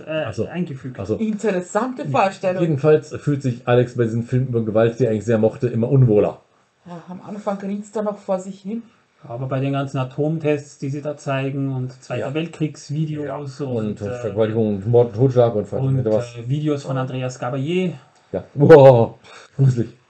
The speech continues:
Speaker 3: Alleine da ist schon fraglich, ob der
Speaker 2: Ja.
Speaker 3: Typ noch ganz tick-, richtig tickt.
Speaker 2: Ja.
Speaker 3: Ja, also, boah.
Speaker 2: Jedenfalls der nette Mediziner oben sagt, das Versuchsobjekt wird jetzt todesähnliche Lähmungen versetzt werden.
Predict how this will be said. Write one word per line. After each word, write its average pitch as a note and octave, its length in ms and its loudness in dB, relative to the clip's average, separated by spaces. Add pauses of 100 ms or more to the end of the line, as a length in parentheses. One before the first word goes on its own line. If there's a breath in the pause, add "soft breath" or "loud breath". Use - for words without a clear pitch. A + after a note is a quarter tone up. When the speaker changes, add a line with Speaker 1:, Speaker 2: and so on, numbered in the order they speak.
Speaker 3:
Alleine G3 340 -2
da G#3 400 2
ist F#3 180 -16
schon G#3 100 -10
fraglich, F#3+ 460 -6
ob F#3+ 100 -8
der F#3+ 120 -8
Speaker 2:
Ja. G3+ 80 -6
Speaker 3:
Typ - 140 -12
noch G3 140 -10
ganz F3+ 240 -10
tick-, G3 300 -14
richtig G3 320 -14
tickt. A3 220 -12
Speaker 2:
Ja. F3+ 80 -10
Speaker 3:
Ja, G3+ 120 -6
also, F3+ 200 -10
boah. F#3 360 0
Speaker 2:
Jedenfalls D3+ 460 0
der C3 380 6
nette C3+ 320 4
Mediziner C3+ 540 2
oben C3 340 0
sagt, A#2+ 400 -2
das A2+ 280 2
Versuchsobjekt C3 640 2
wird C3 180 8
jetzt C3+ 240 4
todesähnliche D#3 580 4
Lähmungen F#3 420 6
versetzt F#3 380 2
werden. G3+ 340 0